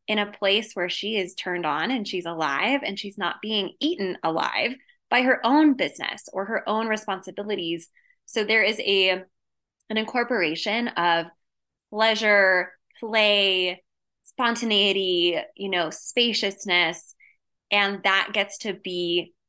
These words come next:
valuable. That's not just, like, an extra luxury that people can do when they've worked hard enough. It is something that you actually strategize around <laughs> and you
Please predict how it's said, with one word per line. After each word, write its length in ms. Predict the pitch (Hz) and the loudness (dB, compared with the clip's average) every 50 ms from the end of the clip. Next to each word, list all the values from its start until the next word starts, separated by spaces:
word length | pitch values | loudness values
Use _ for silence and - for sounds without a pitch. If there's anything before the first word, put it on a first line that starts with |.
| _ | _
valuable. 800 | - 180 165 185 165 185 220 208 180 - - - 95 - - - _ _ _ - | -12 -2 2 2 4 4 4 2 0 -2 -4 -6 -6 -8 -10 -14 _ _ _ -2
That's 240 | 208 196 190 - - | 0 0 0 -2 -2
not 200 | 214 185 - - | -2 -2 -2 -2
just, 240 | - 196 196 196 - | -2 -4 -4 -2 -2
like, 180 | 196 185 - | -2 -2 -2
an 100 | 202 175 | -2 -4
extra 400 | - 165 170 - - - - 185 | -2 -4 -4 -6 -8 -6 -4 -4
luxury 580 | 180 180 165 165 175 - - - 190 180 175 170 | -2 0 0 0 0 -2 -2 -2 -2 0 0 0
that 200 | 170 160 - - | 0 0 -2 -4
people 280 | - - 190 - 165 165 | -6 -10 -8 -6 -4 -4
can 220 | - - 202 180 | -4 -4 -6 -4
do 240 | 175 180 180 175 170 | 0 2 2 2 2
when 200 | 165 175 170 170 | 2 0 -2 -2
they've 220 | 165 165 170 170 - | -2 -4 -4 -4 -6
worked 240 | 160 151 151 - | -6 -6 -8 -10
hard 320 | - - - 269 294 285 254 | -10 -2 2 4 4 4 4
enough. 360 | 226 196 175 165 165 165 - - _ _ _ _ _ _ _ - | 2 2 2 2 2 0 -4 -10 _ _ _ _ _ _ _ -4
It 140 | 214 226 214 | 0 2 4
is 220 | 220 226 226 226 | 4 2 2 0
something 360 | - 190 190 196 - 214 214 | -2 -4 -4 -4 -6 -4 -2
that 140 | 214 185 - | -2 -4 -4
you 320 | - 180 185 196 196 185 - - _ _ - | -6 -6 -4 -4 -4 -4 -6 -8 _ _ 0
actually 580 | 185 180 - - - - - 196 185 180 170 | 0 0 0 -2 -6 -8 -6 -4 -2 -2 -2
strategize 720 | 175 170 - - - 147 156 170 170 170 160 151 156 151 - | -2 -4 -4 -2 0 2 2 2 2 0 0 -2 -2 -4 -6
around 540 | - 175 175 135 117 98 107 - 226 240 - | -6 -2 0 0 0 0 -2 -4 -2 -2 0
<laughs> 40 | - | 2
and 320 | 320 - - - 302 240 220 | 2 2 4 4 4 4 4
you 300 | 214 196 190 190 185 | 2 0 0 0 -2